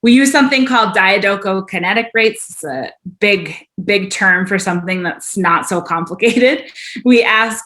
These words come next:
uh, patients to say a syllable. So I'll use the syllable ba. Uh, we ask them to say it as quickly and accurately as possible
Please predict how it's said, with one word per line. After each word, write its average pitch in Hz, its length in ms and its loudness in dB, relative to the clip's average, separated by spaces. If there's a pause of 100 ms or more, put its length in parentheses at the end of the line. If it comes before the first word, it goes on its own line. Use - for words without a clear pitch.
(160)
uh, 185 400 0 (180)
patients 285 560 0
to - 160 -4
say 180 720 0
a 202 60 -6
syllable. 180 760 -2
So 170 200 -2
I'll 165 200 2
use 170 200 0
the 175 100 -8
syllable 170 580 -4
ba. 160 460 0 (480)
Uh, 180 260 2
we 180 100 0
ask 180 220 0
them 190 100 -4
to 180 100 -4
say 180 200 -2
it 156 140 0
as 185 180 -4
quickly 302 600 0
and 190 180 0
accurately 190 720 -2
as 156 160 -8
possible 214 880 -2